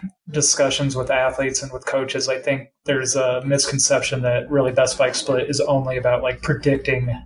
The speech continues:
your bike time. And so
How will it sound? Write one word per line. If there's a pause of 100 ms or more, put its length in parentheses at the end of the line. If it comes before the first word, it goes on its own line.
(140)
your
bike
time. (600)
And
so